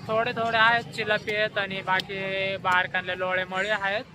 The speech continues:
आम्हालाच फक्त आहे ना मोठे मासे सापडलेले, कटले.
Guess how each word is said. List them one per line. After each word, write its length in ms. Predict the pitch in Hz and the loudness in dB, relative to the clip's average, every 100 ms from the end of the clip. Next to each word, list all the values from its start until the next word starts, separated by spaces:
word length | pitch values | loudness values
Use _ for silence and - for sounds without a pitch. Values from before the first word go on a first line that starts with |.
| - - - - - | -20 -20 -20 -20 -4
आम्हालाच 420 | 165 190 226 247 | 0 2 4 2
फक्त 220 | 240 226 226 | 2 2 2
आहे 80 | |
ना 80 | 220 | 0
मोठे 260 | 208 202 202 | 0 -2 0
मासे 280 | 202 190 196 | 0 0 -2
सापडलेले, 600 | 202 180 185 180 180 196 | -2 0 0 0 0 -2
कटले. 440 | 185 185 185 190 | 0 -2 0 -2